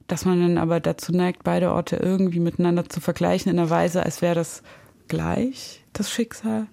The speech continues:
Das habe ich halt gemerkt, so, das ist halt in der Situation des Krieges halt nicht gut, weil es eine extrem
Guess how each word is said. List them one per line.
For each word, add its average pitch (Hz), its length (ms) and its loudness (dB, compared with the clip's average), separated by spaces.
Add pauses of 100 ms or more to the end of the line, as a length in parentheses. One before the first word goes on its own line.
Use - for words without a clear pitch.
(640)
Das 202 220 2
habe 196 100 2
ich 180 80 2
halt 180 140 0
gemerkt, 175 420 2
so, 175 100 -2
das 170 340 -2
ist - 280 -6
halt 165 400 -4 (1300)
in 185 400 4
der 170 160 2
Situation 170 500 0
des 165 160 -2
Krieges 175 540 -2
halt - 520 -4
nicht 165 320 -2
gut, - 520 -4
weil 175 120 -2
es 170 120 -2
eine 175 100 0
extrem 180 720 0